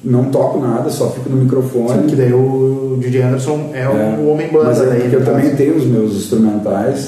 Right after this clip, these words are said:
Speaker 1: do
Speaker 2: Aham.
Speaker 1: meu trabalho solo e, e ele consegue a Tim Maia, ah, Beast Boys, a gente, cara, a gente põe tudo, assim.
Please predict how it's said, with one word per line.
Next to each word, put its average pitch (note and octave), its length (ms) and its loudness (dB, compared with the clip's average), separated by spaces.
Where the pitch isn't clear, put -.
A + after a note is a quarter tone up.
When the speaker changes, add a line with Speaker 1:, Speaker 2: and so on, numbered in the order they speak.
Speaker 1:
do G2+ 60 -2
Speaker 2:
Aham. G#2 100 2
Speaker 1:
meu G#2+ 120 0
trabalho G2+ 360 -2
solo A#2+ 840 -2
e, A2 40 -6
e G2+ 600 -4
ele G#2 240 -2
consegue G#2 600 -4
a - 80 -10
Tim - 280 -2
Maia, F#2+ 760 0
ah, E2 320 -10
Beast - 340 -10
Boys, F#2 360 -2
a F#2 60 -4
gente, F#2 160 -6
cara, A2+ 180 -4
a G2 40 -4
gente - 120 -10
põe G#2 180 -2
tudo, C3 480 -2
assim. B2 420 -4